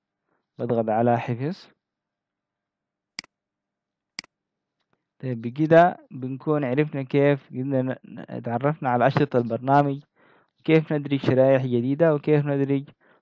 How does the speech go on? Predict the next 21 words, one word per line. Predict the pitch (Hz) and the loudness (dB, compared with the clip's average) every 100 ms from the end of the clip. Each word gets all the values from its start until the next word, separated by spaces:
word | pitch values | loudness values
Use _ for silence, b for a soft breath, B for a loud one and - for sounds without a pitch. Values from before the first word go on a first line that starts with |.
| _ | _
نصوص | 143 139 139 135 - | -12 -8 -6 -6 -6
أو | 135 135 | -6 -6
صور | 131 135 135 - | -6 -2 -2 -2
أو | 127 | -4
أشكال، | - 123 - 151 196 226 _ _ _ _ _ _ | -6 -12 0 2 2 0 _ _ _ _ _ _
وكيف | 127 156 160 | -6 0 0
نقدر | 151 131 123 123 131 123 123 | 0 -6 -4 2 4 4 0
نختار | 123 123 - 143 143 | -8 -10 0 4 4
تصميم | - 123 120 127 131 127 127 - _ _ _ _ | 0 -8 -10 -8 -6 -6 -10 -16 _ _ _ _
للعرض | 117 117 117 127 120 | 0 4 4 2 0
التقديمي | 117 - 110 113 120 117 113 110 - | -6 -4 -4 -4 -4 -4 -6 -10 -14
بتاعنا. | 117 120 127 101 95 - _ _ _ _ _ b b b b | -12 -2 0 0 -8 -20 _ _ _ _ _ b b b b
نجي | 143 147 | -4 -2
نواصل | 139 151 160 | 2 2 4
إن | 139 135 | 0 0
شاء | 143 135 | 2 4
الله | 131 131 135 | 4 4 2
في | 127 131 135 131 _ _ _ _ | -2 -4 -4 -8 _ _ _ _
الجزء | - 117 151 147 | -12 -6 -4 -2
الثاني | 131 - 131 131 127 127 113 123 123 123 - - - _ _ _ | -4 0 0 0 -4 -6 -2 0 0 -4 -10 -20 -20 _ _ _
للباوربوينت. | 117 113 139 135 120 135 143 175 247 - | -6 -4 -2 -2 -2 -2 -2 -2 -4 -10